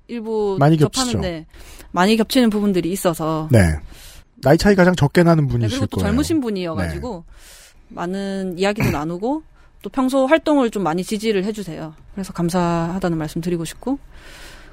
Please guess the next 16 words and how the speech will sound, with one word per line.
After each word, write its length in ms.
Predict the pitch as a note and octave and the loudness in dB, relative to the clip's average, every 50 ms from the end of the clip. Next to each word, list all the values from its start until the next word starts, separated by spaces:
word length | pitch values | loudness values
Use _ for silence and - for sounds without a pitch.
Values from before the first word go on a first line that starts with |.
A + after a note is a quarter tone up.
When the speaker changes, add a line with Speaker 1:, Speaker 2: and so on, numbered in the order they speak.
| - - - _ _ - - | -20 -20 -20 _ _ -12 -8
Speaker 1:
사실 280 | A3 A#3 G#3+ A#3 A3 | -6 -2 -2 -2 0
제가 220 | G3+ G#3+ G3 G#3 G3+ | 0 2 2 2 0
처음에 500 | - - D#4+ D4+ C#4+ B3+ A#3 A3 G3 F#3+ - - | 2 2 4 4 6 4 4 2 0 -2 -4 -8
그 120 | - F#3+ | -10 -4
성범죄 880 | - C#4+ D4 D4+ E4+ E4+ E4 D#4 E4 D#4 D4+ D4+ C#4+ D4 C4+ C4 B3 - - - _ _ _ _ - - | 0 2 4 6 6 6 6 6 6 8 8 10 10 8 8 6 4 0 -4 -12 _ _ _ _ -18 -8
처벌 360 | - C4 A#3 A#3+ A#3 A3+ A3 | -6 -2 2 2 4 4 2
강화를 300 | G3+ F3+ F3+ F#3 F#3 F3+ | 2 2 2 2 2 2
위한 180 | F3 F3 F3 | 0 0 0
형법 280 | F#3 C4 C#4 G#3 F#3 - | -2 -2 -2 -2 -4 -6
개정안 340 | - E3+ D#3+ D#3+ D#3 D3 D3 - - - - - | -8 -8 -6 -6 -6 -8 -8 -12 -18 -20 -10 -4
낼 140 | F3+ F3 E3+ | -2 -2 -2
때 340 | - - G3 F#3+ F#3 F3 F3 - | 0 2 2 4 4 2 2 0
발의해주신 640 | - - G#3+ A#3+ C#4 C4 A#3+ G3+ F#3+ F3+ - F#3+ F3 | 2 4 6 6 8 6 6 4 2 -2 -4 -4 -4
분들께 320 | E3+ F3 E3+ F3 D#3+ - D#3+ | -4 -4 -6 -6 -6 -6 -6
너무 300 | D#3 E3 E3+ E3+ F3 F3+ | -6 -6 -6 -8 -8 -8
감사하죠. 500 | - D#3+ D#3 D#3+ D#3 D#3 D#3 D3+ - | -8 -8 -8 -6 -8 -10 -10 -12 -14